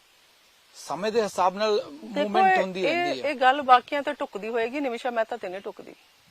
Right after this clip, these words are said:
Speaker 1: ਠੀਕ ਹੈ, ਬਹੁਤ ਮਿਹਰਬਾਨੀ ਸਮਾਂ ਦੇਣ ਦੇ ਲਈ। ਸੋ ਕਹਿੰਦੇ ਸਮੇਂ ਦੀਆਂ ਸੂਈਆਂ ਜਦੋਂ ਘੁੰਮਦੀਆਂ ਨੇ ਤਾਂ ਆਪਣੇ ਆਪ ਬਹੁਤ ਚੀਜ਼ਾਂ ਸਹੀ ਹੋ ਜਾਂਦੀਆਂ।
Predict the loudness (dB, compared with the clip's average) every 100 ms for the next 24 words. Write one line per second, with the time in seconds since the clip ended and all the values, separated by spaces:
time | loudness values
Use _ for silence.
0 | _ _ _ _ _ -8 -4 -2 2 2
1 | 2 -2 0 -2 -4 -4 -4 -4 -6 -6
2 | -6 -8 _ _ _ _ _ _ 0 4
3 | 6 10 10 8 2 4 4 4 2 2
4 | -2 0 0 4 4 4 0 0 0 0
5 | 0 -2 -4 0 4 4 4 -2 -4 0
6 | 4 6 6 4 4 6 6 4 -6 0
7 | 2 2 -4 _ _ -18 0 2 4 0
8 | -2 -6 -6